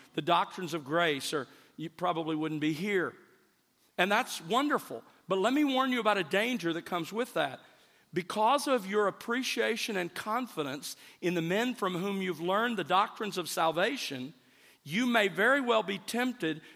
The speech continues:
to embrace everything they teach, including their eschatology, without really studying the issue. In other words, you buy into the baby and the bathwater.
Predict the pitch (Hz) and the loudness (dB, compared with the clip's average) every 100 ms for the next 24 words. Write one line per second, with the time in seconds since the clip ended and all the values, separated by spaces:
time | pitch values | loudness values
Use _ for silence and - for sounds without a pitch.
0 | - 196 185 180 196 196 - - 240 285 | -2 0 2 2 2 2 -4 0 2 2
1 | 311 269 202 170 156 147 139 156 151 156 | 0 0 -2 -2 0 -2 -2 -2 -2 -4
2 | - - - 170 175 - 220 262 262 208 | -10 -14 -4 -2 -2 -4 -2 0 2 0
3 | 185 185 185 190 196 185 175 214 220 180 | 2 0 2 0 -2 -4 -4 -2 0 -2
4 | 131 147 139 - - 147 156 165 165 147 | -2 -4 -4 -10 -10 -2 2 2 0 -4
5 | 202 226 165 143 - - - 170 151 123 | -4 -2 -2 -4 -6 -6 0 0 0 -6
6 | 117 - _ 135 135 147 - 123 - _ | -10 -18 _ -4 -2 -2 -4 -8 -12 _
7 | _ _ _ _ _ _ - 156 196 202 | _ _ _ _ _ _ -6 0 2 2
8 | 170 160 135 - - - 147 196 156 185 | 0 -2 -6 -16 -20 -10 -6 -2 2 4
9 | 180 175 170 151 147 160 170 156 147 156 | 4 0 -4 -6 -2 0 2 0 0 -2
10 | 143 156 156 147 131 113 | 0 0 0 -2 -6 -6